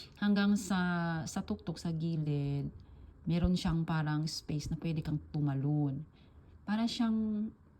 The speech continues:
ah, circle na parang ilalaglag nila yung mga basura doon. Para paglaglag nila,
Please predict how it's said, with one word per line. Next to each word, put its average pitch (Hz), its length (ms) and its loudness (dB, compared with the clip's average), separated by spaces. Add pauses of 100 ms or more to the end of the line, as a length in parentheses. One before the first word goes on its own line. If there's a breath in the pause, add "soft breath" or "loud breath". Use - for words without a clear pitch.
(560)
ah, 180 160 0
circle 156 800 0
na 143 240 0
parang 147 560 0 (1040)
ilalaglag 156 480 2
nila 147 240 2
yung 139 160 2
mga 135 160 2
basura 143 320 0
doon. 139 480 -4 (560 loud breath)
Para 139 320 0
paglaglag 151 480 -2
nila, 135 480 0